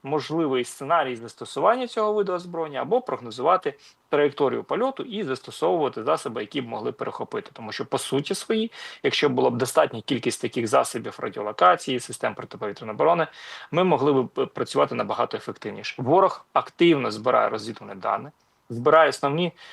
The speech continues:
місця накопичення наших систем протиповітряної оборони. Більше того, він розуміє, скільки пускових установок і на яких напрямках які системи стоять, і з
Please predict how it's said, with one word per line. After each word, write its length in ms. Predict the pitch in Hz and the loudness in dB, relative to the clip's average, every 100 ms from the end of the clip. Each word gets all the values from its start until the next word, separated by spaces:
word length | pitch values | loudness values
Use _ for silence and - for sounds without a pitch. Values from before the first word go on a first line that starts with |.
| - - | -16 -6
місця 500 | 139 - 160 147 - _ _ - | -6 0 4 4 2 _ _ -12
накопичення 840 | 131 135 - 135 165 156 131 120 | -6 -4 -4 -2 -2 -4 -6 -4
наших 320 | 123 123 - | 0 0 -4
систем 340 | - 120 135 120 | -12 -4 -4 -4
протиповітряної 840 | - - - 104 104 - 117 131 | -8 -12 -10 -10 -10 -12 -12 -10
оборони. 400 | 127 139 135 135 - - - | -8 -6 -6 -8 -14 -20 -8
Більше 360 | 120 170 190 185 | 2 2 4 2
того, 260 | 180 160 | 4 4
він 140 | 160 160 | 4 4
розуміє, 400 | 156 151 170 165 | 4 2 0 -2
скільки 440 | - - 190 170 | -2 -2 0 0
пускових 560 | 143 143 - 143 165 - | -2 -4 0 0 0 -4
установок 540 | 127 135 147 143 127 | -6 -2 0 0 0
і 100 | 123 | -6
на 120 | 117 | -6
яких 360 | 120 117 139 - | -10 -6 -8 0
напрямках 580 | 135 139 123 120 113 - - - | 0 0 -6 -8 -10 -12 -20 -6
які 240 | 131 123 143 | -6 -2 -2
системи 500 | - 117 - 117 107 | -2 -6 -4 -4 -4
стоять, 460 | - 117 127 156 | -6 -2 0 0
і 320 | - 190 147 127 - - | -2 0 0 0 -8 -12
з 400 | 127 - - 160 | -8 -6 -2 -2